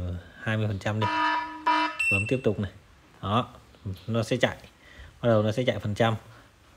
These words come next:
Thời gian, ờ, mất khoảng chín, đây, khoảng, ờ, ba phút. Trong ba phút này nhé, trên xe mọi người không được tắt khóa điện, không được, ờ,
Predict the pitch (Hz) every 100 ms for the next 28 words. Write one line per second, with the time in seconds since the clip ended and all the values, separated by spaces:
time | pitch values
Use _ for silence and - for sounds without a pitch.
0 | - 110 104 110 113 113 113 113 113 107
1 | 107 - - - 123 135 107 87 98 98
2 | 98 98 101 156 1077 1077 1077 1077 1077 -
3 | - - - - 113 104 - 98 87 90
4 | 92 92 95 113 117 110 151 165 - -
5 | - - - - - - 127 123 123 120
6 | 180 151 107 120 147 - - - 127 123
7 | - 127 123 117 110 104 - 123 110 135
8 | - 127 139 127 - - - 131 123 110
9 | - 113 107 104 104 101 98